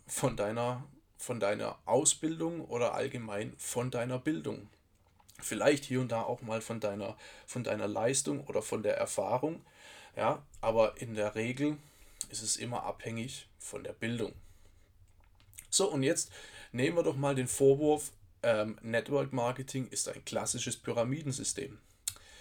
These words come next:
Wenn du in einem Network startest, egal in welchem, dann hast du zuallererst mal, ich glaub, da, das, das Thema ist, äh, das habe ich schon mal so ein kleines bisschen behandelt bei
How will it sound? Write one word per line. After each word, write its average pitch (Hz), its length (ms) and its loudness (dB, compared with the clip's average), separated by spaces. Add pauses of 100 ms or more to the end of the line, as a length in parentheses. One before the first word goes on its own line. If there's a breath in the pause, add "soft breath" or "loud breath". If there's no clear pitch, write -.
(360 loud breath)
Wenn 143 200 4
du 226 260 2 (160)
in 113 120 -4
einem 110 220 -2
Network 139 440 0 (260)
startest, - 720 0 (380)
egal 143 260 4
in 170 140 -2
welchem, - 340 -4 (1500 loud breath)
dann 131 280 0
hast 131 280 4
du 160 180 2
zuallererst 131 760 2
mal, 147 340 2 (200)
ich - 160 -2
glaub, - 220 2
da, 117 140 4 (500)
das, 117 400 -2
das 110 200 2
Thema 131 360 0
ist, - 460 -2
äh, 110 340 -4
das - 180 4
habe 139 200 8
ich 135 80 2
schon 147 120 2
mal 139 160 2
so 127 160 0
ein 127 160 -4
kleines 127 440 0
bisschen 127 340 -4
behandelt 127 520 -2 (640 loud breath)
bei 131 440 4